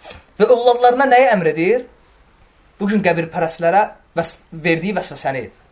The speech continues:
Deyir ki, təlqin eləyir ki onlara, sizin evlərdə, məscidlərdə etdiyiniz ibadətlər, dualar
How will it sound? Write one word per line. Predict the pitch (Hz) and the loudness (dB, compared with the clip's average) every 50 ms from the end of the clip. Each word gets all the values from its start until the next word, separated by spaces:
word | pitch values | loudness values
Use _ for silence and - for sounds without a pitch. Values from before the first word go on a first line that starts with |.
| _ _ _ _ _ _ _ _ _ _ - - - - _ _ _ _ _ _ _ _ _ _ | _ _ _ _ _ _ _ _ _ _ -20 -20 -20 -20 _ _ _ _ _ _ _ _ _ _
Deyir | 147 170 220 220 214 | -6 -6 -4 -4 -4
ki, | - 180 170 180 202 214 214 214 - _ _ _ _ _ _ _ _ _ _ _ _ _ _ _ - - 180 170 151 - - - - - - _ _ _ - 190 - - _ _ _ _ - | -6 -4 -4 -2 -2 -4 -4 -6 -18 _ _ _ _ _ _ _ _ _ _ _ _ _ _ _ 2 2 2 2 2 -8 -10 -14 -18 -20 -20 _ _ _ -20 -20 -20 -20 _ _ _ _ -2
təlqin | 190 185 185 190 220 214 196 | -2 0 0 0 0 0 0
eləyir | 202 208 196 | 0 -2 -4
ki | - 170 | -6 -8
onlara, | 143 135 131 135 143 151 180 202 214 - _ _ _ _ - - - - _ _ _ _ _ | -8 -6 -4 -2 0 0 -2 -2 -4 -10 _ _ _ _ -20 -20 -20 -20 _ _ _ _ _
sizin | - - - - 254 254 - | -6 -4 -2 -2 -2 -2 0
evlərdə, | 196 185 165 175 180 175 170 165 214 208 185 | 0 -2 0 2 0 0 2 2 2 0 0
məscidlərdə | 175 170 - - - - - 185 185 175 170 180 233 - | 0 -6 -8 -8 -10 -12 -8 -2 -2 -2 0 0 -4 -4
etdiyiniz | - - - - 170 170 190 208 208 - | -4 -16 -10 -8 -6 -4 -4 -4 -6 -6
ibadətlər, | 175 160 160 156 151 151 165 165 - - 202 196 185 - | -6 0 2 2 2 2 -2 -6 -4 -2 -2 -2 -2 -4
dualar | 160 165 160 147 147 143 147 156 170 208 240 254 - | -2 0 2 2 2 2 2 2 2 2 0 -2 -4